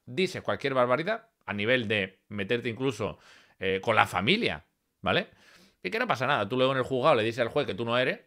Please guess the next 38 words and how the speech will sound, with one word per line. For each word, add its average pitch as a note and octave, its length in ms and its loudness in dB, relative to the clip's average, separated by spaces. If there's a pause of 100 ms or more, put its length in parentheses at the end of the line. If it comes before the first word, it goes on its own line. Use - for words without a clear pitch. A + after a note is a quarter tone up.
(100)
y, A2 80 -6
y, F#2+ 500 -2
y, G2 220 -4
y A2+ 120 -6
cuela, G#2+ 360 2
¿no? C3+ 180 -6 (340)
Que F2+ 100 -4
ya F2 100 2
veremos A2 240 2
si A#2+ 120 -2
cuela A2+ 260 4
porque G#2 220 -2
a - 20 0
esto G2+ 160 -4
le G#2+ 100 -4
queda G#2+ 640 2
recorrido G2+ 640 0
para, G2 400 4
para F#2+ 180 4
años, G#2 480 -2
¿vale? A2 360 0 (360)
Alan F#3+ 300 8
Crespo, F#3 400 2
pero B2+ 140 2
estoy C3+ 160 -2
hasta G3 160 0
los G3+ 80 0
cojones D3+ 500 0
de A#2 80 2
la A#2 80 4
gente C3+ 220 -2
que D#3 80 0
se D3+ 120 -4
pone D#3 400 0
con C#3+ 140 -2
multicuentas C3 720 -2
a E3+ 80 2
difamar. A#2 600 2